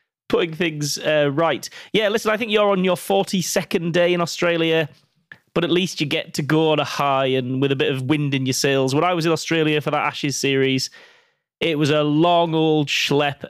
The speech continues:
and it got worse and worse and worse the longer we stayed. Uh, we left Hobart in very low spirits, it has to be said. So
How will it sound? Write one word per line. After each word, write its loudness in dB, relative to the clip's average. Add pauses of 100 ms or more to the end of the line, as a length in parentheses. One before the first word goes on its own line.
(240)
and -2
it -6
got -2 (180)
worse 2
and -2
worse 2
and -4
worse 0
the -2
longer 0
we 2
stayed. -2 (680)
Uh, 2
we 2
left -2
Hobart 0
in 0
very 0
low -2
spirits, -4
it -2
has -4
to -10
be -4
said. -2
So 2